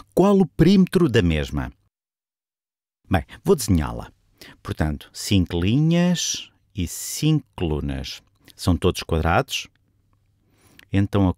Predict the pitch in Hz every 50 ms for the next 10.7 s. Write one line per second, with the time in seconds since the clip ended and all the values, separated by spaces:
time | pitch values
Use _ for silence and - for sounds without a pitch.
0 | _ _ - 107 123 127 117 - - 90 85 80 - - - 92 - - - 90
1 | 90 90 92 92 80 80 76 - - 87 82 82 - 87 85 95 98 120 139 -
2 | - - _ _ _ _ _ _ _ _ _ _ _ _ _ _ _ _ _ _
3 | _ _ _ _ _ _ _ _ _ _ _ _ - 92 87 85 80 - - -
4 | 107 98 87 85 - 85 85 95 110 123 139 147 151 156 147 - - 110 92 95
5 | 90 85 80 78 76 80 85 82 78 78 76 73 73 - - - _ _ _ -
6 | 87 87 80 78 73 - - - - - _ _ _ - - 85 82 78 78 -
7 | _ _ _ _ - - - 76 71 67 67 - - - _ - 90 73 - -
8 | - - - 120 120 143 151 - - 175 170 - - - - - - - - _
9 | _ _ _ _ _ _ _ _ _ _ _ _ _ _ _ _ _ _ _ _
10 | _ _ - 101 98 - _ - 107 90 80 78 -